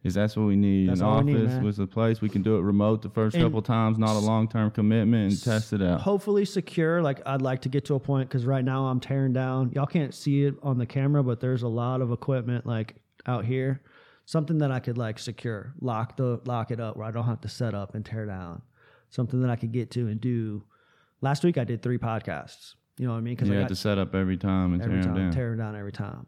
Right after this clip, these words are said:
Speaker 2: And so, like, get to a point where, like, hey, man, somebody hits me up. I'm like, "Hey, let's go do a podcast." We can go turn the lights on and do it.
Speaker 1: Yeah.
Speaker 2: You know what I mean?
Speaker 1: So there's the challenge right there. I think we can pull it off. Let's see what the community's got for us.
Speaker 2: You're a badass, my friend.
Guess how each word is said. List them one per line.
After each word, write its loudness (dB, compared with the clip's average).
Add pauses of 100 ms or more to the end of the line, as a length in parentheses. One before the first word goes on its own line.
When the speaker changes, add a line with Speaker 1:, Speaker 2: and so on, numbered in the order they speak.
Speaker 2:
And -4
so, -2
like, -2
get -2
to -2
a 0
point -4
where, -6
like, -8
hey, 2
man, 0
somebody 2
hits 0
me 0
up. 0
I'm 0
like, 0
"Hey, 2
let's -2
go -2
do 0
a 0
podcast." -4
We -2
can -2
go 0
turn -2
the 0
lights -2
on 2
and 0
do 0
it. -14
Speaker 1:
Yeah. 2
Speaker 2:
You 4
know 0
what 0
I -2
mean? 0
Speaker 1:
So 2
there's 4
the 0
challenge 4
right 2
there. 2
I 2
think 0
we -2
can 0
pull 2
it 2
off. 0
Let's -4
see -2
what -2
the -4 (260)
community's 2
got -2
for -4
us. -10 (420)
Speaker 2:
You're 2
a 0
badass, 2
my 0
friend. 0